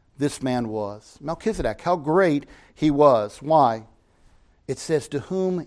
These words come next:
even the patriarch Abraham gave a tenth of his spoils."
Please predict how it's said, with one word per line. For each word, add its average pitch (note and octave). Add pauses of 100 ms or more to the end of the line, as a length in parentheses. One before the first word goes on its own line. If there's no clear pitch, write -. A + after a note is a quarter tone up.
(160)
even G3
the E3+
patriarch F#2+ (380)
Abraham A2+
gave G#2+
a G#2
tenth A#2+
of G#2
his G#2+
spoils." G#2